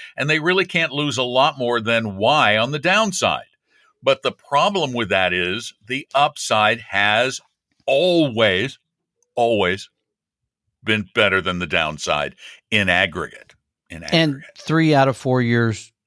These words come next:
Speaker 2: stocks go up. This may be one year where they don't, by the way, because
Speaker 1: The,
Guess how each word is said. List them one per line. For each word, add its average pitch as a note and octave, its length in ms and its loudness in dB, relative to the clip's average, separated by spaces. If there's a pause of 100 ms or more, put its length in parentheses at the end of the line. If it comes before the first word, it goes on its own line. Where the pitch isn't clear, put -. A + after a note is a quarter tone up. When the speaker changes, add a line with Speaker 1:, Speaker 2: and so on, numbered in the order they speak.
Speaker 2:
stocks G#2+ 440 2
go G2 220 -2
up. - 260 0
This D3 180 0
may C3+ 140 4
be B2 160 0
one A2+ 360 0
year G#2 160 2
where F#2 220 -4
they E2+ 140 -4
don't, E2 480 -6
by D#2+ 160 -2
the D2 100 -6
way, D2+ 140 -4
because D#2+ 380 -8
Speaker 1:
The, C3 120 -4